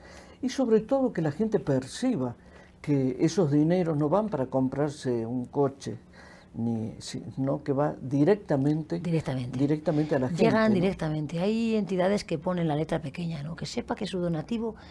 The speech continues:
Speaker 2: solo llegará el uno, el dos, el tres, el cuatro por ciento. Nuestros donativos llevan, llegan el cien por cien a la necesidad,
Speaker 1: Ujú.
Speaker 2: a las personas.
Speaker 1: Ujú.
Speaker 2: Nosotros lo hemos visto con nuestros ojos, cómo llegan los contenedores, la ayuda humanitaria,
Speaker 1: Ujú.
Speaker 2: llega directamente allí,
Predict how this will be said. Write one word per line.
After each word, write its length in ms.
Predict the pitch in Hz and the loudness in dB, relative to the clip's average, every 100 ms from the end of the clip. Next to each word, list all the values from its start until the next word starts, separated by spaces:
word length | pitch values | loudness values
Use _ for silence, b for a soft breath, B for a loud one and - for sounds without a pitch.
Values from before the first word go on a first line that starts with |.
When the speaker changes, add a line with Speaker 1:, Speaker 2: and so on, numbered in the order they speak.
| B B | B B
Speaker 2:
solo 300 | - 254 233 | -2 0 0
llegará 540 | 196 175 180 214 - 175 | 0 0 2 2 2 0
el 160 | 170 | 0
uno, 320 | 214 202 175 175 | 0 0 -2 -2
el 180 | 165 | -2
dos, 320 | 165 196 196 - | 0 -2 -2 -6
el 160 | 151 135 | -8 -4
tres, 280 | 165 165 - | -4 -6 -8
el 160 | 139 | -10
cuatro 280 | - 160 151 | -6 -6 -6
por 140 | 175 | -10
ciento. 280 | - 143 143 175 | -10 -10 -12 -12
Nuestros 300 | 143 143 147 | -10 -8 -8
donativos 480 | 139 131 - 175 170 | -6 -6 -6 -6 -6
llevan, 300 | 165 180 175 - B B B | -6 -6 -8 -14 B B B
llegan 300 | 185 202 214 - | -4 -2 -2 -6
el 160 | 165 131 | -6 -4
cien 440 | - 185 214 220 - | -4 -4 -2 -4 -6
por 180 | 127 127 | -10 -8
cien 320 | 156 180 214 B B B B | -4 -4 -6 B B B B
a 80 | 165 | -2
la 80 | 147 | 0
necesidad, 540 | 139 123 - 147 139 | -2 -6 -4 -2 -2
Speaker 1:
Ujú. 100 | 135 B B | -6 B B
Speaker 2:
a 100 | 170 | -2
las 120 | 156 - | -2 -2
personas. 580 | 143 - 165 156 143 - B B | -6 -8 -8 -8 -12 -16 B B
Speaker 1:
Ujú. 80 | 139 | -4
Speaker 2:
Nosotros 300 | 180 220 180 | -2 0 2
lo 80 | 180 | 2
hemos 160 | 175 | 2
visto 200 | 165 160 | 0 -4
con 120 | 151 | -6
nuestros 340 | 147 - 156 156 | -8 -8 -10 -10
ojos, 320 | 147 147 - - | -10 -10 -12 2
cómo 340 | 240 277 269 214 | 8 8 8 4
llegan 440 | 180 220 214 190 B B B B | 4 2 2 -4 B B B B
los 200 | 156 - | -4 -2
contenedores, 680 | 151 147 139 147 143 147 - B | -4 -4 -4 -4 -6 -8 -12 B
la 140 | - 139 | -4 -4
ayuda 360 | 139 185 165 147 | 0 0 0 0
humanitaria, 560 | 151 143 151 143 139 | -4 -6 -6 -4 -4
Speaker 1:
Ujú. 120 | 165 | -4
Speaker 2:
llega 280 | - 202 160 | 0 2 2
directamente 560 | 151 170 170 151 151 147 | -2 -2 -4 -4 -4 -4
allí, 280 | 143 147 | -6 -8